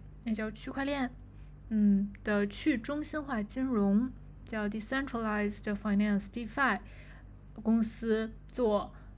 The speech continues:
量化数据分析师，这是我 title。如果大家对，呃，去中心化金融、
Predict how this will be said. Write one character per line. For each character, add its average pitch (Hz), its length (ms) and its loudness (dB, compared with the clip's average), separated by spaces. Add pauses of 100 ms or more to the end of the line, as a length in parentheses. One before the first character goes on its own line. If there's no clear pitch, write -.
(160)
量 233 320 2
化 208 400 2
数 220 220 -2
据 208 120 2
分 220 200 0
析 240 120 -4
师， 226 200 -2
这 226 60 -2
是 226 100 0
我 196 120 2
title。 240 500 -2
如 - 260 -16
果 226 100 -2
大 214 140 2
家 233 340 0 (260)
对， 208 360 4 (340)
呃， 202 300 2
去 247 180 -6
中 254 100 2
心 262 140 2
化 247 200 2
金 226 160 0
融、 233 540 4